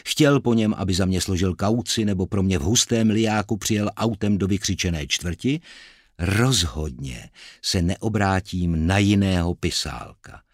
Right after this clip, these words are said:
Zatelefonuju svému zástupci nebo svému bývalému zástupci či omáčkáři, zkrátka někomu, s kým pracuju nebo s kým jsem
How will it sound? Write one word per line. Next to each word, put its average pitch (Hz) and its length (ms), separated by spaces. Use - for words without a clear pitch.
Zatelefonuju 131 960
svému 90 380
zástupci 82 800
nebo 104 200
svému 82 360
bývalému 87 800
zástupci 101 760
či 87 240
omáčkáři, 85 1160
zkrátka 214 460
někomu, 110 420
s 120 60
kým 90 200
pracuju 98 460
nebo 98 200
s - 80
kým 95 260
jsem 95 380